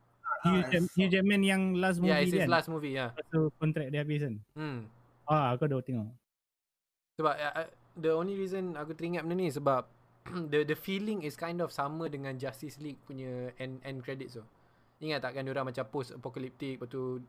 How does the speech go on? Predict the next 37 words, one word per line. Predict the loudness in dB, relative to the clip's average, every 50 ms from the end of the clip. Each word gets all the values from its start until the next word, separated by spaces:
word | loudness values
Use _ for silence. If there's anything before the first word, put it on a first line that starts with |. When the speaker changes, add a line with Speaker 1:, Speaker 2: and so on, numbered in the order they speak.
| _ _ _ _ -10
Speaker 3:
uh, | -6 -6 -6 -6 -6
Batman | -6 -8 -8 -6 -6 -6 -6
dengan | -4 -4 -4 -4 -4
Joker | -4 -4 -4 -4 -4 -6 -4
together | -4 -4 -4 -4 -4 -2 -2 -2 -2 -2
kan? | -4 -4 -6 -8 -12 _ _ _ _ _ _ _ -8
That | -6 -6 -4
kind | -2 -2 -2
of | -2 -2
feeling | -2 -2 -2 -2 -2
lah, | -2 -2
Logan | -2 -2 -4 -4 -4 -4 -4
pun | -4 -6
ada | -6 -6
something | -8 -8 -8 -8 -8
like | -8 -6
that | -8 -8
kan. | -8 -12 -16 -20 -20 -20 -20 -20 -20 -20 -20 -20 _ -10 -2
That | 0
was | 2 2 2
good, | 2 0 0 0 -2
eh. | -4 -10 -20 -20 _ _ _ -20 _ _ -20 _ _ _ _ _ _ -16
Um, | -8 -6 -4 -2 -2 -2 -2 -2 -2 -4 -4 -4 -4 -4 -4 -6 -8 -10 -18 -20 _ _ _
but | -18 -16
yeah. | -14 -14 -14 -14 -16 -18 _ _ _ _ _ _ _ _ -20 _ _ _ _ _ _ _ _ _ _ _ _
Godzilla | -12 -10 -8 -4 -2 0 2 2
versus | 0 0 -2
Kong, | 0 2 4 4 4
five | 4 2 2 2 2
out |
of | 0 -2
ten, | -2 0 0
siapa | -2 -2 0
nak | -2 -4 -4
pergi | -4 -4 -2
tengok? | -2 -2 0 0 0 0 0 0 -2 -4
Ah, | -4 -2 0 2 2 4 4 4 2